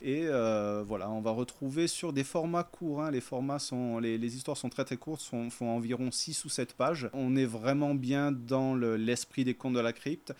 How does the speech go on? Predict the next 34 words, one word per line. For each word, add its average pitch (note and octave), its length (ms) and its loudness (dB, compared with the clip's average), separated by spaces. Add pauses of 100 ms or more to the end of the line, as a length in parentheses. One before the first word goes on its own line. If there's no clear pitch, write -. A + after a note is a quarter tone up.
(220)
C'est - 180 0
pas E3 420 0 (200)
uniquement F3+ 680 -2
des C3+ 200 -12
histoires C3 320 0
d'horreur, A#2+ 380 0
il D3+ 80 -2
y - 20 0
a - 20 0
aussi A2 240 -4
un B2+ 100 0
petit B2+ 160 -6
peu C3 140 -2
de - 60 -4
policier. A#2+ 580 -2
Bon, G#2 220 -8 (100)
effectivement, B2 500 -8
dans G#2+ 120 -4
toutes - 260 -14
les D#3+ 220 -2
histoires, C#3+ 420 -2
il A2 60 -4
y G#2+ 40 -4
a G2+ 80 -2
un G2+ 60 -4
meurtre C3+ 380 -4
à G#2 40 -6
chaque - 240 -10
fois. D3+ 280 -8 (480)
C'est - 240 -4 (180)
très G3+ 320 0
agréable D#3+ 480 2
à A#2 80 4
lire. C#3 320 0